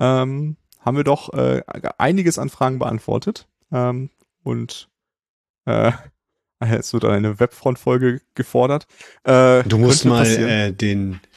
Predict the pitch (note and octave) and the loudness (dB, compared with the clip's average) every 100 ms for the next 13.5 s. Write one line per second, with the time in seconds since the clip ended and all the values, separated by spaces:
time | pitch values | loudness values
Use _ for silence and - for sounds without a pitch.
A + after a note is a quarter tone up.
0 | _ _ _ _ _ G2+ G2 A2+ A2 G#2+ | _ _ _ _ _ -4 0 2 2 2
1 | G2+ A#2+ A#2+ G#2+ F#2 - A#2 A2+ G#2 - | 0 2 2 2 -2 -2 0 0 -2 -2
2 | G#2+ F#2+ A2 - - G2+ F2+ F2 - F#2+ | -2 -4 -4 -6 -8 -6 -6 -8 -14 -10
3 | F2+ F2 - - - - - - - _ | -8 -8 -12 -16 -14 -14 -14 -20 -20 _
4 | _ _ _ _ - _ _ - A2+ A2+ | _ _ _ _ -20 _ _ 0 2 2
5 | A2 G#2+ F#2+ G2 F#2+ F#2+ A#2 - - A2+ | 2 2 4 2 2 -2 -2 -2 -2 -2
6 | A2 - G#2 G#2 - G#2 - - G2+ G2+ | -4 -6 -4 -2 -2 -4 -6 -2 0 2
7 | G2 F#2+ F#2+ F#2+ F#2+ - G#2 G#2+ - D#3 | 0 0 0 0 0 -2 -2 -2 -2 0
8 | E3 D#3 D3+ D3+ A#2+ A#2+ A#2 B2+ - _ | 2 2 2 0 0 2 2 -2 -8 _
9 | _ _ - - - B2+ A2+ A#2+ A#2+ A2 | _ _ -20 -6 -2 -2 -2 0 0 0
10 | A2 G#2+ G#2 G#2+ G#2 G#2+ A2 G#2+ A#2+ A#2+ | -2 -2 -2 -2 -2 -2 0 2 2 0
11 | A2+ G2 F#2+ G#2 G#2+ - C#3 - - - | -2 -4 -4 -4 -4 -2 -2 -4 -10 -14
12 | - C3+ C3 A#2+ A#2 C3 C#3 D3+ - A#2 | -4 0 2 2 2 2 -4 -6 -8 -6
13 | A#2 A#2 A2+ A2 | -6 -6 -2 -2